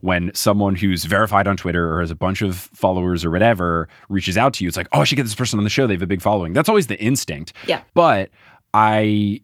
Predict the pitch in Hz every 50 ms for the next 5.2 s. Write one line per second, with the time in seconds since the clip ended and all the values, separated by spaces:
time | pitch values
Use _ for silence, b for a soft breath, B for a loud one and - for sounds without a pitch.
0 | _ - - - 131 127 120 - 127 113 104 110 104 - 110 98 - - 101 95
1 | 95 90 - - - - - 110 104 95 92 90 85 87 92 92 90 90 85 85
2 | 85 82 - - - 87 82 78 78 78 78 - - b b b b b _ _
3 | - 127 135 143 160 202 202 - - - - _ - 127 117 117 117 104 92 107
4 | 104 107 107 104 - - 98 92 87 - 113 104 - 107 98 95 90 82 82 92
5 | 90 82 -